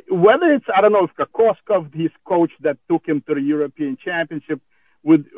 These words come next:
you know, was good at Phoenix or not. But the, the thing to do the next time is to get a coach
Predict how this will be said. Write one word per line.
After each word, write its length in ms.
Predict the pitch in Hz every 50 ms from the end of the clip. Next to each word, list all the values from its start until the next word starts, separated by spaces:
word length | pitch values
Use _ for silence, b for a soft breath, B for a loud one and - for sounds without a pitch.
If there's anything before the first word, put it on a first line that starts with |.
| 160
you 200 | 165 160 160 160
know, 120 | 151 147 143
was 180 | 143 151 139 117 113
good 240 | - 175 170 151 156
at 80 | 156 - _ _
Phoenix 360 | - 165 160 156 156 143 - _
or 80 | 139 135
not. 320 | 139 147 147 147 143 143 - _ _ _ _ _ _ _ _ _ _ _
But 120 | - 185 165 _ _
the, 160 | 180 202 170 - _
the 160 | 196 - 165 - _
thing 160 | 262 277 311 -
to 80 | - 226
do 240 | 160 160 233 220 202
the 100 | 175 180
next 300 | 165 180 196 190 - _ _ _
time 320 | 160 147 143 139 139 139
is 140 | 135 135 131 _ _ -
to 60 | 143
get 280 | 131 127 160 226 277
a 80 | 330 302
coach 360 | - - 208 196 190 190 180